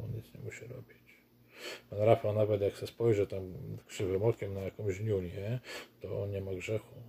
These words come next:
bo on już mu jest odpuszczony. I jak mówi ps-, pan Stepanow, to już n-, natychmiast ten grzech traci władzę, on cały czas chodzi pół metra nad ziemią.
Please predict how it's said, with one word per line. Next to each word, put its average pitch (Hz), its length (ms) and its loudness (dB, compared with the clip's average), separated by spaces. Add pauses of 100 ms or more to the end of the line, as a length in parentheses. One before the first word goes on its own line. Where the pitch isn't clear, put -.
bo 110 80 -6
on 104 80 -4
już 98 160 -2
mu 104 100 -6
jest 98 240 0
odpuszczony. 104 760 -2
I 101 80 -4
jak 101 220 -2
mówi 98 280 -2
ps-, - 240 -14 (140)
pan 101 140 -4
Stepanow, 104 600 -4
to - 120 -10 (480)
już - 260 4
n-, 113 260 -4
natychmiast 123 540 4
ten 110 140 -2
grzech 113 200 4
traci 104 320 2
władzę, 110 420 6
on 104 100 -4
cały 104 340 0
czas - 220 -6
chodzi 101 340 -4
pół 101 180 -8
metra - 280 -10
nad 110 200 -8
ziemią. - 360 -8